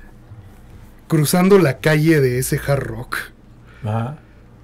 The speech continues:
Speaker 1: está el recinto, probablemente uno de los más codiciados por los músicos en México, que es el Auditorio Nacional.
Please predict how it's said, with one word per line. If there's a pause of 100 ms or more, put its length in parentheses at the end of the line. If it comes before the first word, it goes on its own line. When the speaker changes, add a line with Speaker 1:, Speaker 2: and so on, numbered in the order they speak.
Speaker 1:
está
el
recinto,
probablemente
uno
de
los
más
codiciados
por
los
músicos (240)
en
México,
que
es
el
Auditorio
Nacional.